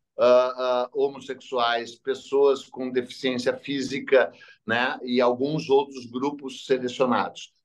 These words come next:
cujo, cujo propósito era, ah, dos, dos nazistas era exterminá-los. No entanto, o Elie Wiesel e vários outros judeus estudiosos do caso acham que o termo holocausto deveria se referir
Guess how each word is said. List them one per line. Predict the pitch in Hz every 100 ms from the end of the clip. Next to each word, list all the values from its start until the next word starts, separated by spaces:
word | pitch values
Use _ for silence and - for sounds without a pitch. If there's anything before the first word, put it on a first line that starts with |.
| _
cujo, | 139 160 160 147 -
cujo | - 135 131
propósito | 123 120 - 123 127 - 123
era, | 117 123 131 135 - _
ah, | 135 120 101 -
dos, | 107 110 - 104
dos | 107
nazistas | 107 110 120 120 127 120
era | 123 123 -
exterminá-los. | 135 147 - - 123 135 139 127 123 135 127 117 104 82 _ - - _ _ - - -
No | 180 214 247
entanto, | 247 165 156 175 - 254 - _ -
o | 127
Elie | 147 156 147
Wiesel | 117 127 143 151 - 120
e | 120
vários | 117 123 147 123
outros | 127 127
judeus | - 123 120 117 110
estudiosos | - 123 110 104 104
do | 95
caso | 123 123 131 -
acham | 135 127 143 - 170 175 _ _ _
que | 170
o | 180
termo | 165 156 156
holocausto | 151 208 220 - 120 131 135 _
deveria | 110 127 127 123 165
se | 165 151
referir | 135 135 120 120 151